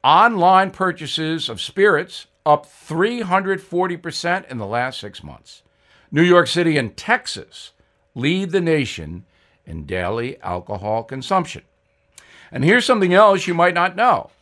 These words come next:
You too can cash in during the epidemic. As rich residents flee cities, economists say now is the best time in a century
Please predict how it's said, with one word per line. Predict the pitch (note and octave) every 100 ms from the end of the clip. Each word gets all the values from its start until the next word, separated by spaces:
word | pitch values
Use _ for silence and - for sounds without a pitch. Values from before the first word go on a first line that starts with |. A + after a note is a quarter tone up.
| _
You | - C#3+ G#3+
too | - G#3 C#4+ G#3+ E3 G#3 - _ _
can | D3 C#3+
cash | - E3 G3+ G#3 G3 -
in | F3+ A#3+ G#3 D3 G3+
during | D#3 D#3 E3 F3
the | F3
epidemic. | E3+ F#3 F3 A#3+ G3+ - _ _ _ _ _ _ -
As | C#3+ G2+
rich | A2+ F3 A#3 -
residents | C3 B2+ G#3 F3 D3 D3+ C#3+
flee | - - D3 G#3 G#3+ D3
cities, | - G3 A#3+ - - C#3+ - - _ _ _
economists | - C3+ C#3+ A#3 D3
say | C#3+ A#2 G2+ D#3+ - _ _ _ -
now | B2+ F3 A3+
is | F#3 A#2
the |
best | A#2+ E3 G3+ -
time | D3+ D3 D#3 - _ _
in | D3 D3
a |
century | C#3+ - G#3+ B3+ - G#3+ C#3 D2